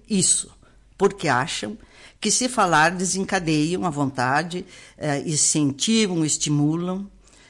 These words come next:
e, e é pior. Não. É necessário falar e falar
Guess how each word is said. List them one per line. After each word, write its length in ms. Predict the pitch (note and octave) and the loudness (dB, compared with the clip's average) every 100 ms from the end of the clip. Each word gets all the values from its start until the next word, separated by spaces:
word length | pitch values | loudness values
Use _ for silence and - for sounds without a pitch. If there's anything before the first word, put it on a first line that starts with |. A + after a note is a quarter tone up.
| - | -14
e, 560 | E3 D3+ D3 C#3+ C#3 C3 C#3 D3+ C3+ - _ | -6 -2 -2 -2 -2 -6 -8 -12 -18 -20 _
e 80 | E3 | -2
é 60 | F3 | -2
pior. 300 | F#3 A#2 - - _ _ | -2 -4 -6 -20 _ _
Não. 480 | D#3 D#3+ D#3 C#3+ B2 - - _ _ _ - - - - | -2 2 2 0 -2 -12 -20 _ _ _ -20 -20 -18 -2
É 160 | F3 E3+ | 2 4
necessário 1500 | D#3 D#3+ G3+ C#4+ - - G3+ - - D3+ C#3 C#3 E3 G#3+ A#3+ | 4 4 2 2 -2 -2 -2 -2 -2 0 0 0 -2 -6 -8
falar 720 | - - - - G3 F#3 D3 - - - _ _ _ _ _ _ _ | -12 -12 -6 0 2 4 2 -2 -16 -20 _ _ _ _ _ _ _
e 120 | F#3 | -6
falar 540 | E3+ D3+ C3+ A#2 D3+ | -4 -2 -2 -4 -6